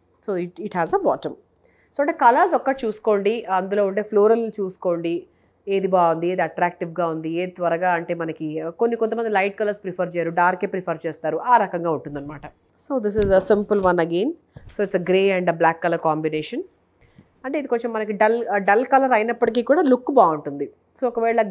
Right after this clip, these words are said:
గ్రే కలర్స్ ఇష్టపడితే కనుక you can take this. So, what I am showing you, ఇవన్నీ కూడా మనకు priorly it was, like, సిక్స్ హండ్రెడ్. So, శ్రావణ మాసం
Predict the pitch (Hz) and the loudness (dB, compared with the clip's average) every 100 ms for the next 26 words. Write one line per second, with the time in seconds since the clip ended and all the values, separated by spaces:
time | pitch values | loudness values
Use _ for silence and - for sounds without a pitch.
0 | 190 208 220 220 214 190 202 196 190 185 | 2 2 4 0 0 -4 -4 -4 -4 -4
1 | 185 262 330 196 170 151 147 - - - | -4 -4 -4 -4 -2 -4 -4 -10 -12 -12
2 | - _ _ _ - 226 214 220 220 214 | -16 _ _ _ -10 2 2 4 0 -2
3 | 214 202 220 302 202 180 208 220 220 220 | -2 -2 -2 -2 -2 -2 -2 0 0 0
4 | 190 190 294 190 180 208 247 294 220 190 | -2 -4 0 2 4 2 0 -4 -6 -4
5 | 196 190 185 - 196 - 202 190 214 554 | -4 -4 -6 -6 -10 -8 -8 -2 0 0
6 | - _ _ _ - 190 202 196 220 220 | -4 _ _ _ -10 -2 0 2 2 0
7 | 208 208 | -2 -2